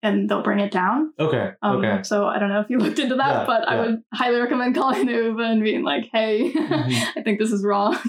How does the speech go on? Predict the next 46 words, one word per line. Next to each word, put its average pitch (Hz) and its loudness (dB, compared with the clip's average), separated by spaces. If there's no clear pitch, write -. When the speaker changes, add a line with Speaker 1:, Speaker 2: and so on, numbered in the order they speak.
Speaker 2:
Yeah, 131 0
no, 185 2
for 151 0
sure, 147 0
for 131 -2
sure. 120 -2
I 127 0
mean, 143 2
that 139 2
was 135 2
just, 135 -2
like, 123 0
a 120 2
small 120 0
example. 110 -2
Maybe 113 0
Speaker 1:
Yeah, 277 0
yeah, 262 2
Speaker 2:
someone 113 0
Speaker 1:
yeah, 110 0
yeah. 104 0
Speaker 2:
listening 110 -2
might 104 0
have 104 -4
had 98 0
a 98 0
similar 101 -2
problem. 107 0
But, 110 0
um, 120 0
yeah, 226 0
so 180 -2
other 185 2
than 160 0
sort 147 0
of 135 -2
family 131 0
matters 113 0
and 110 0
that 110 -2
specific 113 0
aspect 107 -2
of 104 0
stu-, - -6
student 113 -2
life, 101 -2